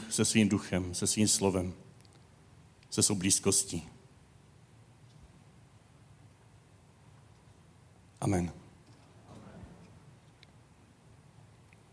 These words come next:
Já vás tímto zvu k takovému, já bych řekl malému, ale časově celkem, eh, obsáhlému cvičení.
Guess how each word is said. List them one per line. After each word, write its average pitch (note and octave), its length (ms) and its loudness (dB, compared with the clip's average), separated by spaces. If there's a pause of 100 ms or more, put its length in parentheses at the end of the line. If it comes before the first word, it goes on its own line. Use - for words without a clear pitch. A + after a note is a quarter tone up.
(1500)
Já - 80 8
vás B2 80 8
tímto E3 280 8
zvu D3+ 320 8 (300)
k - 60 -16
takovému, C3+ 800 6 (540)
já A2 100 2
bych B2 80 6
řekl C#3+ 200 6
malému, C#3 680 8
ale B2 240 8 (240)
časově C3+ 440 6
celkem, B2+ 460 4
eh, - 680 -10 (720)
obsáhlému C3 640 8
cvičení. C#3+ 760 6